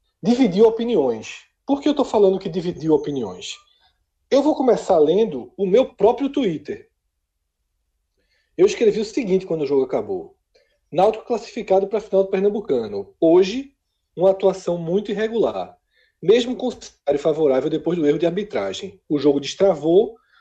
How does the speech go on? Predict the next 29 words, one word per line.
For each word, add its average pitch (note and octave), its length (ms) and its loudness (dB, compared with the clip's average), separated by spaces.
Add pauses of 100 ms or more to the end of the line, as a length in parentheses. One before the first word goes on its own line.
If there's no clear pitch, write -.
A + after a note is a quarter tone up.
(120)
o E3+ 80 4
Afogados C#3 500 0
se - 120 0
abriu, F3+ 440 0
perdeu E3 380 0
um E3+ 60 -4
jogador, E3+ 640 0 (420)
mas G3 160 2
o A#3 40 4
Alvirrubro F#3+ 480 0
teve G3 180 2
dificuldades E3+ 640 -2
em G3 80 2
se A3 180 -12
impor. A#2+ 460 -2 (440)
Inclusive, F3 760 -4
correu F#3+ 420 4
riscos." - 680 -12 (680)
João D#4 220 0
de D#4+ 80 2
Andrade F#3 320 2
Neto, C3 400 -2 (400)
a D3+ 100 -2
primeira F3+ 420 2
tuitada C#3 480 0
dele C3 340 2
é C#3+ 40 4
a C#3 60 2
seguinte: G#2+ 580 -12